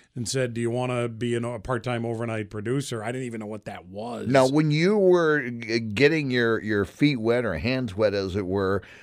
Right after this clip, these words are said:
Speaker 2: at the college station, w-, uh, was it, was it music? Was it talk? What, what, what were
Speaker 1: Both.
Speaker 2: you
Speaker 1: I, uh, so I started with a sports show,
Speaker 2: Okay.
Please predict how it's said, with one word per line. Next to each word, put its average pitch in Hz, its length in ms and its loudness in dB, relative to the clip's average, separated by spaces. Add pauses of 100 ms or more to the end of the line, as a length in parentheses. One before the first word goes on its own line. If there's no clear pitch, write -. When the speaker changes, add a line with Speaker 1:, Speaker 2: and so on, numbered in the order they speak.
(200)
Speaker 2:
at 107 180 2
the 98 180 0
college 117 400 2
station, 101 720 0
w-, 101 280 -6
uh, 101 80 2
was 104 320 0
it, 104 220 0 (640)
was 101 440 0
it 82 120 -4
music? 160 640 0
Was 95 320 -2
it 90 260 -2
talk? 185 440 0
What, 135 160 4
what, 151 200 -2
what 165 200 8
were 139 160 8
Speaker 1:
Both. 131 100 -4
Speaker 2:
you - 80 -2
Speaker 1:
I, 165 240 4
uh, 160 60 2
so 175 180 4
I 165 400 6 (280)
started 175 400 2
with 139 140 0
a 110 40 -6
sports 156 420 -2
show, 135 540 4
Speaker 2:
Okay. 101 280 -2